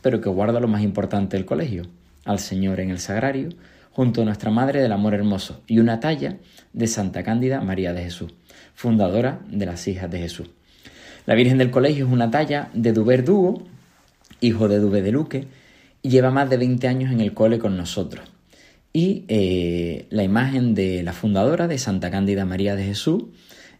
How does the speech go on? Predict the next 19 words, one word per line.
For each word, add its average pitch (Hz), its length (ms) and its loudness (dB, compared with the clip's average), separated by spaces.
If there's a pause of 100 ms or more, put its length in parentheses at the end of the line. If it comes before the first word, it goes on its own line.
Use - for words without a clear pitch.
(120)
es 110 180 2
de 117 140 4
Juan 110 240 2
Miguel 104 240 4
de 98 100 2
la 98 100 2
Rosa, - 360 -4 (640)
muy 110 260 2
cercano 127 640 0
a, 92 360 -4
a 95 160 -6
la 87 100 -4
vida 90 220 -2
del 87 180 -6
colegio. 85 340 -6 (840)
A - 80 -4
final 120 300 4
de 139 80 4
mayo, 160 420 2